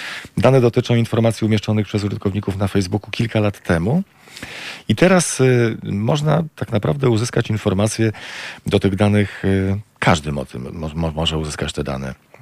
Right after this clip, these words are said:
O tym, że doszło do potężnego wycieku, dowiedzieliśmy się już w styczniu tego roku. Wówczas dane były jednak, y, nie były publicznie dostępne w sieci. Teraz każdy może to sprawdzić. I istnieje sposób na to, aby s-,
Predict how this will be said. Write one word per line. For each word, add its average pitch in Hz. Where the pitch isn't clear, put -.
O 104
tym, 104
że 98
doszło 101
do 98
potężnego 98
wycieku, 98
dowiedzieliśmy 98
się 92
już 92
w -
styczniu 135
tego 120
roku. 117
Wówczas 104
dane 104
były 101
jednak, 101
y, 95
nie 101
były 110
publicznie 95
dostępne 92
w -
sieci. 117
Teraz 92
każdy 117
może 110
to 110
sprawdzić. 110
I 117
istnieje 180
sposób 147
na 131
to, 131
aby 120
s-, 107